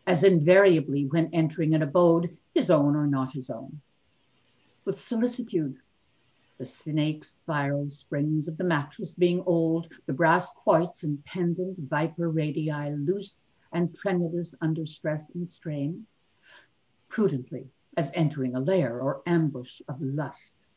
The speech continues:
or adders. Lightly, the less to disturb,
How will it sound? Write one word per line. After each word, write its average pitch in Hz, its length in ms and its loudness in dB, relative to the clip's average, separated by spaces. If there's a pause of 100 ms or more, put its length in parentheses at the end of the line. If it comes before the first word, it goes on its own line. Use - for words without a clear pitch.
(100)
or 131 220 -10 (100)
adders. 123 520 -16 (840)
Lightly, 139 680 -4 (140)
the - 80 -4
less 139 320 -4
to 180 100 -10
disturb, 180 720 2